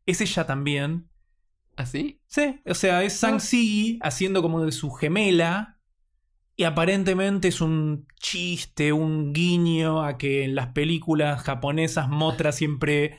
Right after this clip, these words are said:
Speaker 2: Hablaba
Speaker 1: es
Speaker 2: con
Speaker 1: representada a través de dos gemelas humanoides,
Speaker 2: <laughs>
Speaker 1: eh, que eran como hadas, una bizarreada. Yo vi algunas imágenes y no lo puedo creer.
Speaker 2: Es fantástico eso. Pero, no, a ver, yo viendo esa
Speaker 1: Pero,
Speaker 2: película
Speaker 1: digo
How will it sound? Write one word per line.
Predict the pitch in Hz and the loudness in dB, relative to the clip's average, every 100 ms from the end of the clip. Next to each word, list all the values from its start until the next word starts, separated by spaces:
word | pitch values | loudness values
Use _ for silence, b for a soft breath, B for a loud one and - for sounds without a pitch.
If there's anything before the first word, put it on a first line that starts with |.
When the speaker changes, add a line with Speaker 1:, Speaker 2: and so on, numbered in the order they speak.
| - | -12
Speaker 2:
Hablaba | 120 117 123 123 | -6 0 2 4
Speaker 1:
es | 120 | 4
Speaker 2:
con | 160 | 4
Speaker 1:
representada | - 165 - 165 156 180 175 | 4 4 2 2 2 4 4
a | |
través | 165 156 165 | 4 2 2
de | |
dos | 156 160 | 2 2
gemelas | - 151 156 156 156 151 | 0 0 2 2 2 0
humanoides, | 139 139 143 147 151 151 151 - - | -2 0 2 2 2 4 4 2 0
Speaker 2:
<laughs> | - 123 117 123 - - - - - | -2 0 0 0 -6 -18 -20 -14 -2
Speaker 1:
eh, | 127 123 123 | -2 -2 -2
que | 127 | 0
eran | 147 | 2
como | 143 139 135 | 0 0 0
hadas, | 147 151 147 151 - | 0 0 0 -2 -4
una | 151 139 | -4 -4
bizarreada. | 123 127 - 127 160 185 | -2 -4 0 0 2 2
Yo | - | 0
vi | 143 | -2
algunas | 139 139 127 | -2 -2 -4
imágenes | 127 127 143 123 | -2 -2 -2 -6
y | 117 | -4
no | 120 | -2
lo | 117 | -2
puedo | 123 123 | 0 0
creer. | 123 127 139 | 2 2 2
Speaker 2:
Es | |
fantástico | 139 117 101 - 90 73 | 0 -2 -6 -6 -10 -10
eso. | - - - - - - | -10 -14 -16 -20 -20 -4
Pero, | 120 131 143 - | 0 2 0 -2
no, | 175 170 | 2 4
a | |
ver, | - | 2
yo | - 302 | 0 2
viendo | 330 277 | 2 2
esa | 226 | -2
Speaker 1:
Pero, | 175 180 | 2 4
Speaker 2:
película | 165 - | 4 0
Speaker 1:
digo | 180 175 139 - | 2 2 2 -6